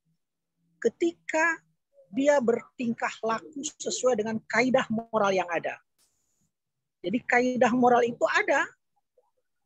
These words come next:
baik itu berasal dari sumber ajaran agama ataupun dari nilai-nilai budaya setempat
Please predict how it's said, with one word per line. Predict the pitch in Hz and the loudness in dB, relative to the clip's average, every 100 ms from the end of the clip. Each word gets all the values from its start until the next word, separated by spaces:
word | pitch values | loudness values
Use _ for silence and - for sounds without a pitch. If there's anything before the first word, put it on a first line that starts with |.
| _ | _
baik | - 202 226 208 | -2 0 0 -6
itu | - | -6
berasal | 196 196 196 190 180 | -4 -2 -2 -2 0
dari | 185 185 | 0 0
sumber | - 226 196 190 175 | -2 -2 0 -2 -2
ajaran | 170 165 160 170 143 131 _ _ _ - | -2 -2 -2 -4 -6 -12 _ _ _ -10
agama | 160 165 135 151 302 320 | -6 -2 -4 -4 -8 -8
ataupun | 185 - 170 - 240 | -10 -6 -6 0 2
dari | 180 226 208 | 4 4 2
nilai-nilai | 208 220 214 208 226 | 6 6 6 4 4
budaya | 202 196 208 | 6 4 4
setempat | - 277 330 190 | 0 -6 -6 -6